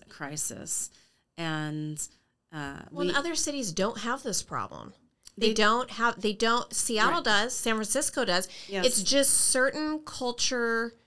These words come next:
Speaker 2: the culture of, of particular cities, all, all on the West Coast, as far as I can see. I mean, I, I was in Chicago recently. They don't have this problem.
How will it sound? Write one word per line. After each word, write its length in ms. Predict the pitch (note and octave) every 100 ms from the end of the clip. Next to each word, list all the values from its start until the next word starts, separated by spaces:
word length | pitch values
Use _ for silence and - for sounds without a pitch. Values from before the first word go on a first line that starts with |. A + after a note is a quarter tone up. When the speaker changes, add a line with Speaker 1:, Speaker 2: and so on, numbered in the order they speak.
| _ _ _ -
Speaker 2:
the 180 | G3 G3+
culture 440 | - B3 A#3+ B3+
of, 280 | G#3 G3 - -
of 200 | G3+ -
particular 640 | A3+ - C4 C4+ A3 E3
cities, 560 | - D3+ C3 C#3+ - - _ _ _ _
all, 280 | E3+ - - _ _ _ _ _ _ _
all 220 | F#3+ C4
on 120 | C4+ A3+
the 60 |
West 240 | G3 G3 -
Coast, 380 | B3 A#3 G3 -
as 120 | E3+
far 160 | F#3 F3
as 100 | F3
I 120 | F3+
can 180 | F#3+ D#3+
see. 340 | - C#3 C3 -
I 40 |
mean, 140 | F#3+
I, 200 | F3+ G3+ - -
I 200 | - G3+ G#3 -
was 140 | G3+ F#3+
in 80 | F3+
Chicago 320 | - G#3 G#3+
recently. 320 | F#3 E3+ F3+
They 160 | E3+ E3+
don't 140 | G3+
have 140 | F3+ E3
this 160 | D3+
problem. 440 | - D3 D3 D3